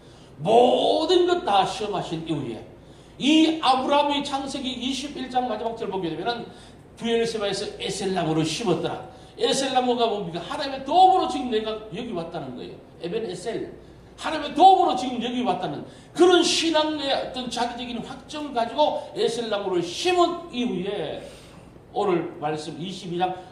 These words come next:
일 절 말씀 보게 되면은 그날 후에라고 하는 거예요. 그리고는 마지막으로 이 아브라함을 시험하신 후에 하나님께서 "내가 네게 큰 복을 주고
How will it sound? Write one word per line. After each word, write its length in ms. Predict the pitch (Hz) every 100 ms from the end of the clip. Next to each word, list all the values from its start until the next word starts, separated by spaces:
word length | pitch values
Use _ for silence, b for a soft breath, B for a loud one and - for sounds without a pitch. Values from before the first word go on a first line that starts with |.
| -
일 180 | 185 -
절 140 | 175
말씀 300 | 165 151 151
보게 160 | 131 127
되면은 320 | 123 123 -
그날 320 | 175 160 135 123
후에라고 300 | 120 110 92
하는 120 | 92
거예요. 80 | - - - B B B B
그리고는 360 | 320 330 339 269
마지막으로 520 | 285 302 285 277 247
이 200 | 240 240
아브라함을 500 | 208 208 214 208 180
시험하신 640 | - 180 165 151 - 139 151
후에 340 | 196 226 240 B -
하나님께서 580 | 170 143 127 123 139 - B 127
"내가 220 | 131 127
네게 300 | 113 113 -
큰 340 | - 277 -
복을 260 | 220 220 220
주고 320 | - 113 -